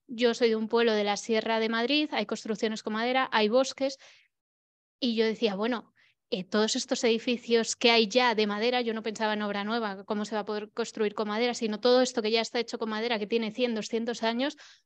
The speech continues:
¿cómo lo voy a saber rehabilitar si no me están contando nada de este material? Yo, que tenía interés, buscaba en internet, eh, mm,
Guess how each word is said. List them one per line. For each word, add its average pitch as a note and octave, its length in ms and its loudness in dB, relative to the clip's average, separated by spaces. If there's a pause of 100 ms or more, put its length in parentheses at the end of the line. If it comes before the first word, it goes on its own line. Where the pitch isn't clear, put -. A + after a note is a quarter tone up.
¿cómo A#3+ 200 4
lo B3 60 2
voy A#3 140 4
a A3+ 40 0
saber A3+ 240 0
rehabilitar A3+ 560 -2
si A3 160 -4
no G#3 100 0
me G#3+ 60 0
están G#3 260 -2
contando G#3 360 -2
nada G#3 160 -2
de G3+ 60 -2
este G3+ 180 -6
material? G3 420 -2 (460)
Yo, B3+ 180 6
que A3+ 80 0
tenía G#3+ 260 -2
interés, A#3+ 560 -2
buscaba A3 440 -4
en A3+ 60 -2
internet, A3+ 580 -6 (340)
eh, G#3 320 -4
mm, G#3 380 -8